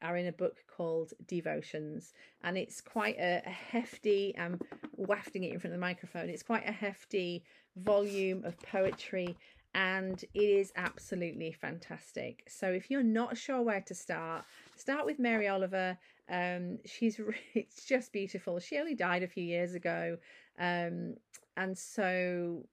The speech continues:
s-, you know, some of her most recent stuff before she died just still feels so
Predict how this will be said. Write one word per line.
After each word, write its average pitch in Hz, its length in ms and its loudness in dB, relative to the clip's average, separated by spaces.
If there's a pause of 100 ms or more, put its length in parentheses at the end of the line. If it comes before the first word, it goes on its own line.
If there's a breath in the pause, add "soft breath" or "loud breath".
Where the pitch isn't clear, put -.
(140)
s-, - 140 -14
you 202 140 2
know, 185 140 2
some 214 240 -2
of 190 120 -4
her 185 140 -2
most 185 300 -4
recent 190 560 -4
stuff 175 220 -8
before 175 280 -6
she 175 140 -10
died 175 280 -2
just - 340 -10
still 247 400 -4
feels 185 340 -2
so 185 240 -4